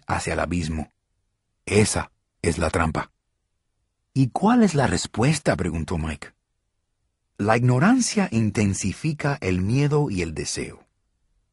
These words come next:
Por eso los ricos, cuanto más ricos son, más miedo tienen. El dinero es la zanahoria,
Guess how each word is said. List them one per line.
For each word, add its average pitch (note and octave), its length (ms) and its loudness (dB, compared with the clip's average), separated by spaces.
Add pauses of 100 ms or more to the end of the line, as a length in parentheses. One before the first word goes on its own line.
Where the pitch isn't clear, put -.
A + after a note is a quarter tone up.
(180)
Por D#2+ 200 -6
eso G2 160 -2
los D#2 220 -4
ricos, - 480 -4 (580)
cuanto E2 380 -6
más F#2+ 380 -2
ricos G2+ 320 -4
son, G2 420 -4 (640)
más E2+ 360 -4
miedo D#2+ 360 -4
tienen. - 460 -8 (720)
El E2 180 -6
dinero D#2 480 -4 (640)
es F#2+ 260 -2
la D2+ 140 -2
zanahoria, D2+ 640 -6